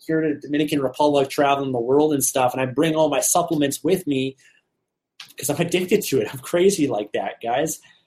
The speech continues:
So, um, become addicted and find a way to love it, man. That's, that's how you become consistent. Hey, Stefan, Jason from Singapore here.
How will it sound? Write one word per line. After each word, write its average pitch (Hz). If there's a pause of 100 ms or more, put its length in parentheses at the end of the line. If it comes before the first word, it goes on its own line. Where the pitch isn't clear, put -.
(140)
So, 147
um, 139 (500)
become -
addicted 170
and 131
find 143
a 135
way 135
to 110
love 113
it, 104
man. 107
That's, 127
that's -
how 170
you 135
become 123
consistent. 110 (600)
Hey, 185
Stefan, 170
Jason 170
from 143
Singapore 175
here. -